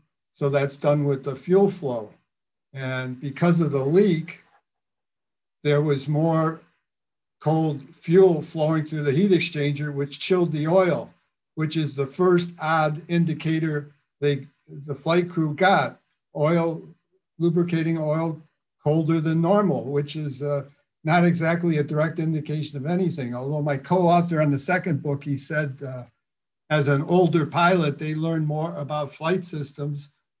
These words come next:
and they were taught to think engine leak or, uh, fuel leak if you have low lubricating oil.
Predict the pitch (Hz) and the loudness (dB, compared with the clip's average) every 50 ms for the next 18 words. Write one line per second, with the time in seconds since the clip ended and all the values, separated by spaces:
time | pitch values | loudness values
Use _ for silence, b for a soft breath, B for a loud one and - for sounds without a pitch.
0 | _ _ - 147 151 147 139 131 147 151 160 160 156 151 151 - 156 165 165 160 | _ _ -8 -6 -4 -4 -4 -2 -2 -2 0 0 -2 -2 -2 0 2 2 2 0
1 | 165 - 147 131 - - 175 185 185 170 175 - - - 160 156 156 143 147 151 | -2 -4 -6 -4 -2 0 0 2 2 0 -2 -6 -6 -4 -2 -2 -2 -2 -2 -2
2 | 143 139 147 147 147 156 156 156 151 - _ - 151 147 143 143 160 175 175 170 | -2 -2 -2 -2 -2 -2 -2 -4 -6 -10 _ -8 -6 -6 -4 -4 -6 -8 -8 -8
3 | 151 151 143 139 143 - - _ - - 170 170 170 160 160 160 160 170 185 175 | -8 -8 -8 -8 -10 -12 -16 _ -2 2 2 4 4 4 2 2 2 2 2 0
4 | - - 160 156 185 175 175 156 156 147 139 147 156 160 160 147 151 143 147 156 | -4 -6 -2 0 0 0 0 -2 -2 0 0 2 0 0 -2 -2 -4 -4 -2 -2
5 | 156 160 170 170 170 - - _ _ _ _ _ _ _ _ _ _ _ _ _ | 0 0 -2 -2 -4 -10 -18 _ _ _ _ _ _ _ _ _ _ _ _ _
6 | _ - 165 165 165 151 170 147 - - 160 160 156 147 151 156 170 196 190 175 | _ -6 -4 -2 -2 0 -2 -4 -2 -2 -2 -2 -2 -2 0 2 4 4 4 4
7 | 147 143 165 151 | 2 0 -2 -6